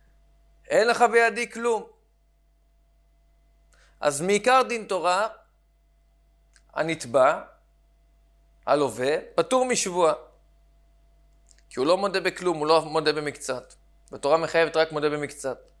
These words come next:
ואמר רב נחמן, "משביעים אותו אבל שבועה מדרבנן, שנקראת שבועת הסת." מלשון גירוי,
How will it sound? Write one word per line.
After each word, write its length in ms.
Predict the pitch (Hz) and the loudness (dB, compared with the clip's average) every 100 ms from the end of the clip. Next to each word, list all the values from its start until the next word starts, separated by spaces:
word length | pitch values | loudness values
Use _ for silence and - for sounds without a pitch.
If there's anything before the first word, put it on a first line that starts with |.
| _ _ _ _ _ - _ _ | _ _ _ _ _ -20 _ _
ואמר 600 | 104 127 135 165 208 196 | 2 4 6 4 4 4
רב 220 | 196 190 190 | 2 0 0
נחמן, 500 | 202 190 - 170 120 - _ _ _ _ _ _ _ _ _ _ - | 0 0 -2 -6 -6 -10 _ _ _ _ _ _ _ _ _ _ -6
"משביעים 580 | 139 139 135 147 226 233 | -4 -4 -4 -2 0 0
אותו 360 | 202 202 196 | 2 6 6
אבל 280 | 190 196 190 | 4 2 0
שבועה 440 | - 147 139 170 196 | -4 -10 -2 2 2
מדרבנן, 840 | 196 202 196 190 196 196 196 185 - _ _ _ _ _ _ _ _ _ _ | 2 2 4 6 4 4 0 0 -6 _ _ _ _ _ _ _ _ _ _
שנקראת 680 | - - 135 135 180 208 208 | -12 -8 -8 -4 0 2 0
שבועת 520 | 147 143 170 196 196 | -6 0 4 4 4
הסת." 560 | 196 - 208 208 - - - _ _ _ _ _ _ _ _ _ _ _ _ _ _ _ _ _ _ _ _ _ _ - | -4 -2 0 0 -4 -20 -20 _ _ _ _ _ _ _ _ _ _ _ _ _ _ _ _ _ _ _ _ _ _ -4
מלשון 600 | 139 143 185 202 214 214 - _ _ _ _ - | 0 2 4 4 4 0 -12 _ _ _ _ -20
גירוי, 800 | 120 143 160 214 214 147 110 | -4 0 2 4 4 2 -4